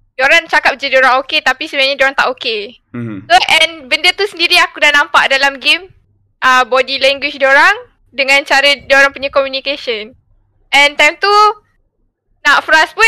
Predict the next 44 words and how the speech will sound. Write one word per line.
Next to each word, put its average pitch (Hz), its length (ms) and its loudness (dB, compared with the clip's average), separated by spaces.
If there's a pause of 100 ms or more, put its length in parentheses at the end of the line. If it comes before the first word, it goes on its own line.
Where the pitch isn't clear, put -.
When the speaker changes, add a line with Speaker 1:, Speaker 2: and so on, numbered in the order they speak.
(120)
Speaker 1:
tak 285 160 0
boleh 277 80 -4
buat 277 140 6
apa 403 200 -6
sebab 339 280 -2
kita 349 220 -8
main 392 220 -2
as 320 140 -2
a 359 80 -6
team 277 200 -12
kan. 339 260 0 (300)
Speaker 2:
Mhm, 131 220 -6 (100)
betul. 151 160 -12
Speaker 1:
So, 185 120 -14
macam 359 360 0 (120)
time 359 260 -6
tu 403 120 -6
aku 339 360 0
pun, 403 260 -2 (1040)
aku - 200 -4
nampak 415 320 4
lah 403 220 6 (100)
cara 359 200 0
diorang 359 300 0
main. 370 300 0
Macam 285 300 0
maybe 302 240 -4
aku 381 220 0
cakap 320 320 -2
ni, 311 160 -14
cakap 302 280 -4
ni, 370 140 -8
tapi 320 280 -2
macam 302 760 2 (680)
dia 320 180 -4
masuk 359 360 -2
dalam 302 260 2
kepala 311 320 -2
diorang, 302 460 2
tapi 311 300 -2
diorang 339 280 2
tak 359 180 0
fully 330 600 -6
macam, 302 580 0